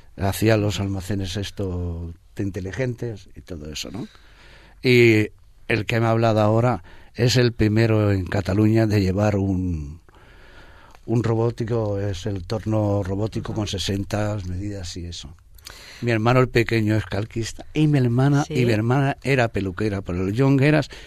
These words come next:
Speaker 1: y trabajaba, no me acuerdo el nombre, pero trabajaba en, en la, lo que es las Ramblas y el Paseo de Gracia en la calle
Speaker 2: Ujú.
Speaker 1: Diputación en un hotel, me parece que era el Sesio. Ja trabajaba de peluquera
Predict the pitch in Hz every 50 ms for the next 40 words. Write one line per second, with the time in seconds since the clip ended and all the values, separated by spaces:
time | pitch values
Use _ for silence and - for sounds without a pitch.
0 | - - - - - 123 117 - 117 113 110 104 101 98 - - 110 120 127 139
1 | 143 139 - - - - - - - - - - - - 95 107 110 127 135 131
2 | 123 - 127 127 127 120 120 127 135 139 147 127 127 113 - 113 113 104 - -
3 | 117 110 107 - - - - - 110 110 110 110 110 107 110 104 101 101 98 95
4 | 95 87 85 82 80 - - - - - - - - - 117 104 98 98 95 90
5 | 87 90 90 90 87 90 98 101 - - 101 110 110 92 - - - - - -
6 | - - - - - 92 101 95 113 131 143 139 143 160 170 143 - - 113 113
7 | - - 95 - - 120 127 120 123 131 127 - - 156 143 - - - 110 107
8 | 104 95 104 113 113 113 117 - 120 110 113 101 - 135 131 120 - - - -
9 | - - 110 110 104 101 - 101 90 90 95 101 101 - 139 123 117 117 113 113
10 | 110 98 92 90 - 101 90 - 95 90 - - - - - 104 131 131 120 127
11 | 135 123 131 123 110 - 113 117 123 107 107 107 120 120 139 135